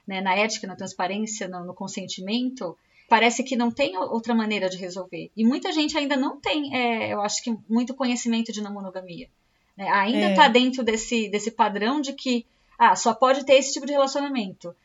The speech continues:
Speaker 1: E aí se
Speaker 2: Se
Speaker 1: vê
Speaker 2: for
Speaker 1: apaixonado,
Speaker 2: traindo.
Speaker 1: é, se vê apa-, não, mas se vê apaixonado por outra pessoa e às vezes leva até um susto, de como é que isso aconteceu?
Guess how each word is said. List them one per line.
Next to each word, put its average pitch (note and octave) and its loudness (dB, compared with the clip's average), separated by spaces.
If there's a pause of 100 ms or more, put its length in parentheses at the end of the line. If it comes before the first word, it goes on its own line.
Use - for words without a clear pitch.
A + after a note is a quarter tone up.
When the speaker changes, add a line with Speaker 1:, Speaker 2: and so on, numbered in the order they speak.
(220)
Speaker 1:
E A#3+ 4
aí C4 10
se - -4
Speaker 2:
Se E4+ 2
Speaker 1:
vê B3+ 6
Speaker 2:
for A#3+ 8
Speaker 1:
apaixonado, B3+ 6
Speaker 2:
traindo. C#4 6
Speaker 1:
é, B3+ 6
se C#4+ -4
vê B3+ 6
apa-, C#4 0
não, D#4+ 0
mas C4 0
se - -4
vê D#4 2
apaixonado F4 2
por D#4+ -10
outra D#4+ -10
pessoa E4 2
e D#4+ 2
às D#4 0
vezes D#4 2
leva D4 4
até D4 0
um E4 -4
susto, C#4+ -8
de G#3 -8
como D#4 0
é F4+ -10
que F4 -10
isso F#4 -4
aconteceu? F4 -4